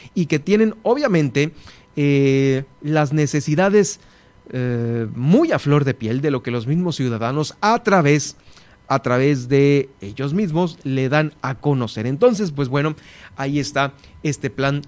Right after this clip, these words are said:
de desarrollo legislativo. En más información del Poder Legislativo, como parte de la implementación de la reforma laboral aquí en Baja California Sur,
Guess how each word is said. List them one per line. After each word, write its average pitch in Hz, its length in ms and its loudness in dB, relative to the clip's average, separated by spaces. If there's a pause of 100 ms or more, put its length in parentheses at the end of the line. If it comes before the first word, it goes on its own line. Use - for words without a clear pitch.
de 131 140 -6
desarrollo 127 680 -6
legislativo. 120 800 -6 (580)
En 196 140 2
más 214 160 0
información 160 400 0
del 147 140 -2
Poder 139 240 -2
Legislativo, 123 520 -2
como 120 200 -6
parte 135 240 -2
de 127 80 0
la 117 80 -2
implementación 110 580 -4
de 131 80 -2
la 113 80 -4
reforma 131 380 -6
laboral 117 320 -4
aquí 123 180 -4
en 131 140 -2
Baja 110 180 -6
California 139 420 -4
Sur, 196 280 2